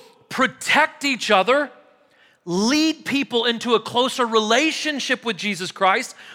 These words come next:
And then the last thing he says, warn them. Warn them that there are false teachers,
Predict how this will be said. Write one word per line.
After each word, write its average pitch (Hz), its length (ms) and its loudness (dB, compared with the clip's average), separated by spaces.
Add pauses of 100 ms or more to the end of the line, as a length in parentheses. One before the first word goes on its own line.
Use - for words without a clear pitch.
(100)
And 220 100 -4
then 226 80 2
the 240 100 4
last 285 280 4
thing 240 140 -4
he 208 100 -4
says, 214 260 -2 (300)
warn 247 680 2
them. 143 320 0 (520)
Warn 277 440 2
them 285 160 -2
that 254 100 -6
there 262 160 4
are 233 200 4
false 285 580 2
teachers, 208 560 -4